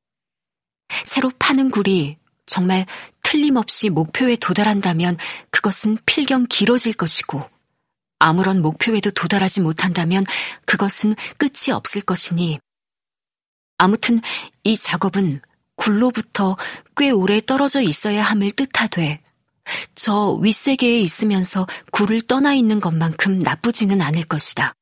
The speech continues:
나는 원하면 일을 중단하고 집에 다니러 올 수도 있고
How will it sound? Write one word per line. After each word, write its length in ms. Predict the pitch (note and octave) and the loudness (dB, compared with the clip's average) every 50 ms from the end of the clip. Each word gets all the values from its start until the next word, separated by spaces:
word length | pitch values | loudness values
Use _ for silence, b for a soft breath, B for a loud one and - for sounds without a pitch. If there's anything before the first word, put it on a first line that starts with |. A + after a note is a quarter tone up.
| _ _ _ _ _ _ _ _ _ _ _ _ _ _ _ _ _ _ _ _ _ _ _ _ _ _ - | _ _ _ _ _ _ _ _ _ _ _ _ _ _ _ _ _ _ _ _ _ _ _ _ _ _ 0
나는 300 | F#3+ G3+ G#3 A3+ A3+ A3+ B B B B B B B B B _ - | 0 2 2 2 2 0 B B B B B B B B B _ 2
원하면 680 | F3 F#3 G#3+ A#3 A#3 A#3 A3+ A#3 A#3 A3 E3+ C3+ D3+ - - _ _ _ | 2 4 4 4 2 2 2 2 2 2 0 -2 -4 -6 -12 _ _ _
일을 260 | - G#3+ A#3 A#3+ B3 | 0 2 2 2 2
중단하고 720 | A#3 - - G3+ G3 G3+ A#3 A3+ A3 G3+ F#3+ G3 G3 G3+ B B B - | 2 2 2 2 2 2 2 2 2 2 2 2 0 0 B B B -2
집에 300 | - - G#3 - G3+ G3+ | 0 2 2 2 0 0
다니러 440 | - - - F3 F#3+ A3 G#3+ A3+ | 0 0 0 2 2 2 2 4
올 140 | G#3 F3 F3 | 2 4 2
수도 300 | F3+ - - G#3+ - G3 | 2 2 0 0 -2 -2
있고 480 | F3 C#3+ - _ - D#3+ D#3 C3+ - | -2 -4 -4 _ -4 -2 -2 -2 -4